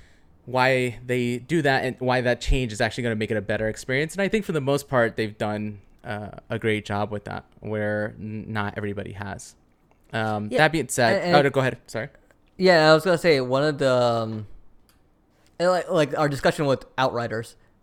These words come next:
Speaker 2: uh, w-, when we first talked about it, we were like, "What's the roadmap for this game?" But it was just, uh, it was just like, "Here's everything. This is, we, we, we're not really working on anything else
Speaker 1: Yeah.
Speaker 2: right now.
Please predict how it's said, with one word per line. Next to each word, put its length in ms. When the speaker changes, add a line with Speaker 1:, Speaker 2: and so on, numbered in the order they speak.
Speaker 2:
uh, 100
w-, 300
when 200
we 120
first 320
talked 160
about 160
it, 80
we 100
were 100
like, 380
"What's 220
the 100
roadmap 520
for 120
this 220
game?" 300
But 120
it 80
was 180
just, 240
uh, 80
it 260
was 120
just 140
like, 320
"Here's 340
everything. 460
This 180
is, 160
we, 220
we, 320
we're 140
not 120
really 160
working 320
on 100
anything 280
else 140
Speaker 1:
Yeah. 100
Speaker 2:
right 140
now. 320